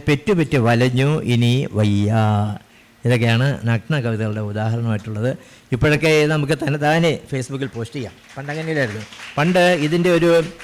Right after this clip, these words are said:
പ്രസാധന ചുമതല ഏറ്റെടുത്തിരുന്നത് കേരളത്തിലെ സമാന്തര പ്രസിദ്ധീകരണങ്ങളാണ്.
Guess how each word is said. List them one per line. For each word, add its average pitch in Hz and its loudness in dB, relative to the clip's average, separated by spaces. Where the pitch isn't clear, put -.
പ്രസാധന 170 2
ചുമതല 156 0
ഏറ്റെടുത്തിരുന്നത് 139 -2
കേരളത്തിലെ 135 -2
സമാന്തര 151 -2
പ്രസിദ്ധീകരണങ്ങളാണ്. 117 -6